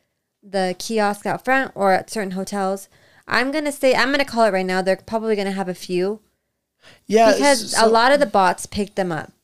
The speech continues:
Speaker 1: and a lot of resellers.
Speaker 2: So that's, that's two years now in a row, and this is becoming a, a bit of a problem for them that they're trying to fix, where the Oogie Boogie Bash, again, it's their,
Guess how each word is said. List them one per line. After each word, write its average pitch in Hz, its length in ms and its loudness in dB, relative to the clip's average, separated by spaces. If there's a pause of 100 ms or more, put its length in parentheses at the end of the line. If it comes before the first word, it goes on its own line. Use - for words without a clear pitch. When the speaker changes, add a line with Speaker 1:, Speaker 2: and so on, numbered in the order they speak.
(160)
Speaker 1:
and 226 120 2
a 214 40 4
lot 208 200 4
of 208 100 2
resellers. 185 560 -6
Speaker 2:
So 175 160 4
that's, 185 300 4
that's - 260 -4
two - 200 -4
years 202 260 0
now 175 180 0
in 175 60 -2
a 147 60 0
row, 127 520 -2
and 139 160 0
this 139 140 2
is 147 80 -2
becoming 135 320 -2
a, 123 240 -2 (420)
a 147 80 -2
bit 151 120 4
of 139 80 -4
a 131 40 -6
problem 143 380 0
for 147 80 -4
them 139 160 0
that 139 60 -2
they're 131 100 -4
trying 139 280 -4
to 123 40 -4
fix, 139 360 -6 (840)
where 151 480 2 (380)
the 170 160 -2
Oogie 196 140 2
Boogie 220 200 0
Bash, 170 220 2
again, 170 220 -2
it's 165 180 -6
their, 190 320 2